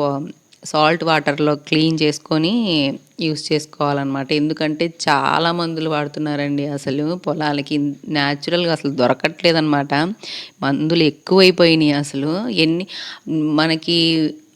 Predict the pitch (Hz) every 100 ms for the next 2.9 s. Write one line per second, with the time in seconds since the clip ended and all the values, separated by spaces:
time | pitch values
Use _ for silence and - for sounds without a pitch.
0 | _ _ - - 151 160 151 151 151 180
1 | 190 214 214 208 190 - 214 208 185 175
2 | 165 156 147 151 147 143 143 139